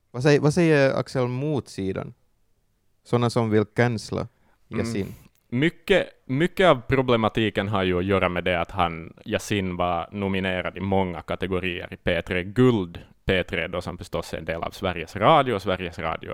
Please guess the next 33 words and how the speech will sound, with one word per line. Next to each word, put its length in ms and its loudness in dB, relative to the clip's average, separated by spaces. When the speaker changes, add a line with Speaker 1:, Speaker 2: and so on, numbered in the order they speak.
Speaker 2:
är 220 -10
skattefinansierat. 880 -4
Speaker 1:
Mm. 120 -6
Speaker 2:
Så 120 -6
det 80 6
här 120 6
ser 200 -2
ju 100 -8
folk 240 -8
som 120 -8
problematiskt. 760 -8
Eh, 220 -2
de 200 -4
mest 160 2
högljudda 540 2
rösterna 380 -6
verkar 260 -4
tycka 320 -8
liksom 280 -8
att 100 -10
nej, 320 2
mina 160 -8
skattepengar 540 -6
ska 140 -10
inte 160 -12
gå 140 -2
till 160 -10
att 80 -8
finansiera, 680 -6
eh, 680 -6
kriminalitet 920 0
i 80 -6
slutändan. 600 -8